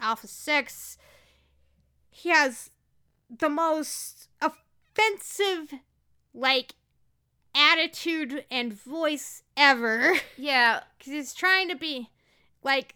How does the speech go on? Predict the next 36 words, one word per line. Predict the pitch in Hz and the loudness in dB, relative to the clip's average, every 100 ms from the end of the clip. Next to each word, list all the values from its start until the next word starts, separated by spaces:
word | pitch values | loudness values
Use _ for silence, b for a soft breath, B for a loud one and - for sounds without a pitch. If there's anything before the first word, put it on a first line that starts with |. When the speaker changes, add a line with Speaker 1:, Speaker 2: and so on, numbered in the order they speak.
| - | -8
Speaker 1:
a | 277 | -8
kid | - 359 311 | -6 -6 -6
from | - 277 | -6 -8
Brooklyn. | 202 208 233 - 131 120 117 - - _ _ _ _ _ _ 254 | -6 -8 -8 -10 -20 -20 -20 -20 -20 _ _ _ _ _ _ -6
Speaker 2:
Yeah, | 262 220 | -4 -2
like, | 285 | -4
the | 277 | -8
closest | - 359 415 - 440 | -12 -8 -6 -6 -6
way | 359 311 | -2 0
I | |
can | 285 240 | -2 -6
define | 214 - 196 202 214 | -10 -6 -6 -4 -8
it | 214 | -6
is | 185 180 | -6 -6
what, | 208 180 | -6 -4
I | 214 | -4
guess | 226 233 | -6 -8
what | 208 | -12
some | - 208 | -10 -10
people | 208 202 | -10 -12
call | 196 196 175 | -10 -8 -8
a | 156 _ 156 | -10 _ -6
black | 165 208 - | 2 2 0
scent. | - 320 320 330 - - _ _ _ | -8 -4 -4 -8 -20 -20 _ _ _
Speaker 1:
Yeah. | - 233 214 196 190 185 | -10 -8 -8 -8 -10 -8
Speaker 2:
And | 233 220 | -8 -4
that | 208 190 | -4 -4
they | 226 | -4
were | 226 | -4
really | 220 240 285 | -2 -2 -2
trying | 233 240 220 226 226 | -10 -6 -4 -2 -4
to | 214 | -6
make | 202 196 | -8 -2
Alpha | 190 - - 220 214 | -2 -2 -4 -4 -4
sound | - 190 175 180 190 185 | -4 -2 -2 -2 -6 -6
like, | 175 175 165 160 - | -4 -2 -2 -6 -10